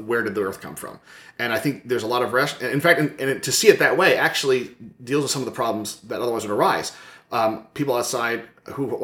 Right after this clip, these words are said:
people wanting hostile to the Christian narrative of the creation often will point out the fact that light is created at the very beginning, but the sun, moon, and stars are not created until the fourth day.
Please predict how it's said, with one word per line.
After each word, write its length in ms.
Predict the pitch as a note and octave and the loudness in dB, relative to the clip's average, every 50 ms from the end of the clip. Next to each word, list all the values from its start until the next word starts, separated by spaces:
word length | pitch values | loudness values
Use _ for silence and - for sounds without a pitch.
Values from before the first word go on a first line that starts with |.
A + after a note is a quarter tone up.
| C#3 | -4
people 160 | - - F3+ E3 | -2 -2 2 4
wanting 200 | F3 E3 C3+ - | 4 4 4 4
hostile 580 | C#3 C3+ - - C#3+ B2 A2 G#2+ G#2 - - _ _ _ - | 2 0 0 0 0 0 0 -2 -4 -8 -14 _ _ _ -10
to 80 | - | -8
the 60 | A#2+ A2 | -8 -6
Christian 320 | - C#3+ C3+ - A#2 G#2+ | -4 -4 -4 -4 -4 -4
narrative 340 | A2+ A#2 A#2+ A2+ A2+ G#2 - | -4 -2 -2 -2 -2 -4 -4
of 220 | - G#2+ G#2+ G2+ F2+ | -6 -6 -6 -8 -8
the 60 | E2+ | -6
creation 400 | - D3 E3+ G3+ G#3 - G#2 G2 | 0 2 4 4 4 2 0 -2
often 260 | F#2 B2+ C3 - A2+ | -2 -2 -2 -2 -2
will 80 | A2 G#2 | -4 -2
point 240 | - B2 A#2 A2+ | -2 -4 -4 -2
out 200 | A#2+ A2 G2+ - | -2 -2 -2 -4
the 60 | G#2+ G2+ | -6 -6
fact 240 | A2+ A2 G#2 - | -6 -6 -4 -4
that 120 | - F2 F2 | -6 -6 -4
light 300 | G#2+ A2+ C3 B2 G2+ - | -2 0 0 0 -2 -4
is 100 | G2+ - | -6 -6
created 500 | - - A#2+ A2 G#2 G#2 G2 G2 - - | -6 -4 -4 -2 -2 -2 -4 -6 -10 -12
at 80 | G#2 | -12
the 60 | - G#2 | -10 -8
very 140 | F#2+ F#2+ | -6 -6
beginning, 480 | F#2 G#2 - - G3+ D3+ A2 G#2 G#2+ G2+ - - - - _ - | -6 -2 2 2 2 2 2 -2 -4 -8 -12 -18 -20 -16 _ -8
but 120 | A#2 A2+ | -6 -4
the 60 | - | 0
sun, 200 | - - D#3 C#3+ | 0 2 2 2
moon, 120 | C3 B2+ A#2 | 0 0 -2
and 80 | A2 | -2
stars 340 | G2+ - F3 E3 D#3 B2 G2+ | 0 4 6 6 6 6 4
are 40 | A2 | 0
not 140 | A2 G#2 - | -4 -4 -4
created 220 | A#2+ A2 G#2 G#2 | -2 -2 -2 -2
until 320 | G#2 G2 - G#2+ G2+ G2 | -4 -6 -6 -6 -6 -6
the 80 | F#2+ G2 | -4 2
fourth 240 | - G3+ G#3+ - - | 4 4 4 4 2
day. 140 | - - | -4 -10